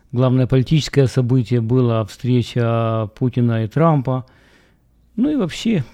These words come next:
где-то тут я поездил, покатался. В общем, есть о чем поговорить. Начнем с футбола. Конечно,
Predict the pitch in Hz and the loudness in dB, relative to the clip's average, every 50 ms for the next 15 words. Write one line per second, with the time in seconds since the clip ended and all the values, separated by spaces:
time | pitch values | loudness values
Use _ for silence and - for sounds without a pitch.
0 | _ - 127 117 120 - - 120 107 123 117 117 120 117 - 123 123 131 156 151 | _ -10 -6 -6 -6 -6 -6 -4 -2 -2 0 0 -2 -2 0 0 0 0 0 -2
1 | 143 143 127 - 123 117 - 127 117 - 151 160 135 - 131 131 120 - - 147 | -2 -4 -4 -4 -6 -4 -4 -6 -4 -4 -6 -6 -6 -6 -8 -8 -8 -6 -4 -2
2 | 156 139 117 143 - - 127 120 123 123 113 113 113 110 110 113 113 - - - | -2 -2 -2 -6 -4 -2 -2 -2 -2 -2 -2 0 -2 -2 -2 -4 -6 -8 -4 -2
3 | 170 151 - 226 196 147 - - - - 196 180 135 117 110 123 156 175 160 123 | -2 2 2 2 2 2 0 -4 -2 0 0 0 0 0 -2 0 0 0 0 0
4 | 107 101 101 _ _ - - - - - - _ - - 147 185 220 220 - - | -2 -6 -8 _ _ -20 -20 -20 -20 -20 -20 _ -10 -4 -2 -2 0 -2 -2 -2
5 | 208 196 190 185 | -2 -2 -2 -2